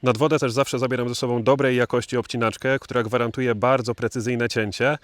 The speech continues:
Fajnie, jeżeli jeszcze jest wyposażona w taki dodatkowy kolec, dzięki któremu możemy sobie w łatwy sposób oczyścić, e, z lakieru oczko muchy i dzięki temu w łatwy sposób, nie denerwując się, przywiązać ją po prostu do naszego przyponu.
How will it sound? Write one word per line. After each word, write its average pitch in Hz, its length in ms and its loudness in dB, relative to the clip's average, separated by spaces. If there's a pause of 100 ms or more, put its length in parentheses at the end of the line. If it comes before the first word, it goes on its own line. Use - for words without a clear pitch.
(300)
Fajnie, 151 300 4
jeżeli 127 400 0
jeszcze 123 300 -2
jest 113 140 -2
wyposażona 120 560 -2
w - 60 -12
taki 117 340 -4
dodatkowy 117 540 0
kolec, 127 580 2 (120)
dzięki 113 320 -6
któremu 120 400 -2
możemy 113 320 -2
sobie 113 340 -2 (360)
w 101 360 -10
łatwy 123 340 0
sposób 120 520 -4
oczyścić, 113 720 -4 (420)
e, 107 320 -2
z 104 100 -6
lakieru 110 680 -2 (100)
oczko 120 400 -2
muchy 110 400 -4 (500)
i 220 120 -6
dzięki 156 240 -4
temu 123 320 -4
w 95 80 -6
łatwy 113 400 -4
sposób, 107 420 -8
nie 156 160 -2
denerwując 104 680 -4
się, 101 280 -8
przywiązać 98 520 -8
ją 110 80 -10
po 110 120 -10
prostu 95 280 -12
do 135 80 -10
naszego 92 300 -10
przyponu. 73 360 -12